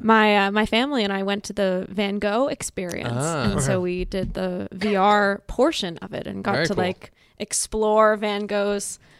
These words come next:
Speaker 1: hometown in France in V R. And so,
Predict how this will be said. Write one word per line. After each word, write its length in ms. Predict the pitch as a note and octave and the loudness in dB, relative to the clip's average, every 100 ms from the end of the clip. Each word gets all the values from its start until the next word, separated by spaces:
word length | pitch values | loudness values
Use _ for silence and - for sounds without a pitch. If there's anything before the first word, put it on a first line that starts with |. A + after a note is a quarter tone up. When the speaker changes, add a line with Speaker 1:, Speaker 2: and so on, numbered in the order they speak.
| - | -6
Speaker 1:
hometown 720 | A3+ G#3 G#3+ G3+ A3 A#3 - - | 0 0 0 -2 -2 -4 -8 -10
in 140 | F#3+ | -10
France 380 | - G3+ - - | -4 -4 -4 -6
in 200 | G#3 G3+ | -6 -4
V 120 | F#3 | -4
R. 360 | F3+ F#3 - F#3+ _ | -2 -2 -4 -10 _
And 160 | G#3+ G3 | -12 -8
so, 320 | F#3+ F3 | -6 -6